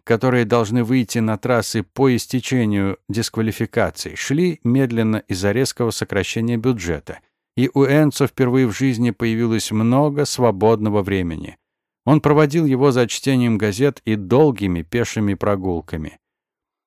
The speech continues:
Вот и сегодня на столе у великого инженера была очередная газета – и неизменно крепкий кофе.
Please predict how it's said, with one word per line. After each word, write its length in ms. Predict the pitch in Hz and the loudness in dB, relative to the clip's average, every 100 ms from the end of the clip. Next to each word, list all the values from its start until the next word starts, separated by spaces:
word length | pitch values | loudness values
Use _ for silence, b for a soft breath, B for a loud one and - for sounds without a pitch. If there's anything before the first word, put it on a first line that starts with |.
| - | -2
Вот 180 | 127 143 | 0 2
и 60 | |
сегодня 480 | 143 202 190 101 82 | 2 2 2 2 0
на 140 | 92 113 | -2 -2
столе 460 | - 113 131 143 | -2 0 2 2
у 100 | - | 0
великого 500 | 101 117 151 - 131 - | 0 2 0 0 0 0
инженера 520 | 113 98 110 131 123 | 0 0 2 2 2
была 260 | 104 120 117 | 2 0 0
очередная 600 | 113 - 113 117 120 113 | -4 -4 -2 0 0 0
газета – 580 | 104 98 147 139 131 - _ _ | 0 0 0 0 -2 -4 _ _
и 80 | 110 | 0
неизменно 580 | 117 113 107 156 151 139 | 2 4 2 2 2 0
крепкий 600 | - 104 110 101 - 104 | -2 -2 0 -2 -4 -6
кофе. 580 | - 95 76 - 90 | -4 -6 -6 -10 -16